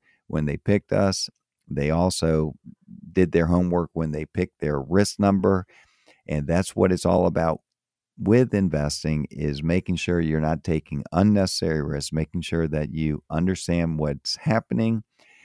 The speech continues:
as a market's going up, as a market's going down, the rebalancing,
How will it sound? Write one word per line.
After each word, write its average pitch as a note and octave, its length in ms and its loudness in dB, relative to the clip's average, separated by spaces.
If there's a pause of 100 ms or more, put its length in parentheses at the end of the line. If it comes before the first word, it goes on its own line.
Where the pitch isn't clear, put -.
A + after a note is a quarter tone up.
(240)
as D#2+ 200 0
a D#2+ 40 2
market's D#2+ 420 -2
going E2+ 320 0
up, F#2+ 200 2
as D2+ 200 -2
a D2+ 40 -4
market's D#2 420 -4
going D2 380 -4
down, C2 440 -6 (280)
the D#2 80 -4
rebalancing, D#2 1040 -2